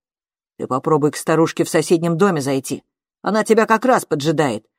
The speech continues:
А может, к твоей сестрице?" "Окей, тогда ты свободен. У меня трава есть", — сообщил Готфри. Он показал пакет.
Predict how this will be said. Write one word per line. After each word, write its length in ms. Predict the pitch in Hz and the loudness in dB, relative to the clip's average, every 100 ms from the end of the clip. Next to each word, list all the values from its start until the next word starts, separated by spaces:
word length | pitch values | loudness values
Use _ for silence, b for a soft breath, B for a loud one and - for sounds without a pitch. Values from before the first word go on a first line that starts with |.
| _ _ _ _ | _ _ _ _
А 160 | - 269 | 2 4
может, 240 | 285 277 | 4 0
к 80 | - | -2
твоей 260 | 262 262 254 | 2 2 2
сестрице?" 840 | - 254 - 330 330 - - - _ _ _ - | 0 -2 4 4 4 2 -8 -8 _ _ _ -12
"Окей, 680 | 143 143 135 170 202 170 _ - | -4 -4 2 4 4 0 _ -4
тогда 420 | 202 233 262 254 | -2 0 2 2
ты 120 | 175 | 2
свободен. 680 | 160 160 147 156 143 117 92 _ _ B B B B | -2 2 4 4 2 -2 -14 _ _ B B B B
У 80 | 262 | 0
меня 240 | 302 311 | 2 2
трава 420 | - 220 202 208 | 4 4 6 4
есть", — 380 | 220 196 170 - _ | 6 4 2 -12 _
сообщил 480 | - 151 139 - 143 | -6 -4 -4 -4 -2
Готфри. 460 | 151 147 - 120 - _ _ _ _ _ _ _ | 0 0 -2 -12 -12 _ _ _ _ _ _ _
Он 160 | 175 185 | -6 -6
показал 440 | 165 160 147 156 | -6 -8 -6 -6
пакет. 380 | 151 170 - 107 | -6 -10 -12 -14